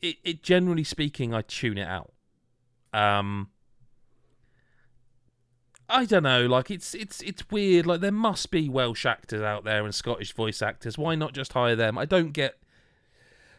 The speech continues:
unless, you know, and apologies if it's people that are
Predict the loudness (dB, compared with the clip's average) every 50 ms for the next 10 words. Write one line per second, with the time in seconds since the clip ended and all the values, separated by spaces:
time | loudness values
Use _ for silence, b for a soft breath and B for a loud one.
0 | b b b -20 _ _ _ _ _ _ _ _ _ -20 _ -20 0 2 4 4
1 | 4 4 2 0 -4 -4 -4 -2 0 0 0 0 -2 -4 -8 _ _ _ _ _
2 | _ _ _ _ _ _ _ _ _ _ _ _ _ _ -14 2 2 2 2 2
3 | -2 -4 -4 -6 -6 -6 -8 -10 -10 -8 -8 -10 -8 -6 -6 -6 -6 -6 -6 -4
4 | -4 0 2 4 4 4 4 0 -2